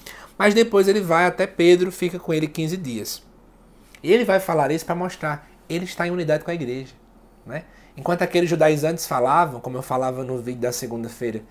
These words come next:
que Paulo não tinha nenhuma ligação com a igreja, ele está mostrando que sim, tinha. Ele tinha ligação com o próprio Pedro.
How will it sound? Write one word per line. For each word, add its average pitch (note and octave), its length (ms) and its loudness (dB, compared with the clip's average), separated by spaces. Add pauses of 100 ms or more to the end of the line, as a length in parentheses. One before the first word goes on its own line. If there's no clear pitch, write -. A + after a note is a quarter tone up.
(300)
que - 80 -14
Paulo F3 380 4
não F3+ 160 0
tinha F3 180 -2
nenhuma F3 240 0
ligação E3+ 720 -2 (340)
com - 60 -8
a C3 100 -2
igreja, C3+ 640 -2 (480)
ele F3+ 200 2
está E3+ 180 -4
mostrando E3 320 -4
que G#3+ 100 -8
sim, A3+ 400 -6
tinha. G#3+ 320 -8 (320)
Ele F3+ 100 -6
tinha A3 140 -6
ligação G#3+ 340 -2
com G#3+ 120 -6
o F#3 40 -4
próprio F#3+ 300 0
Pedro. D#3+ 300 2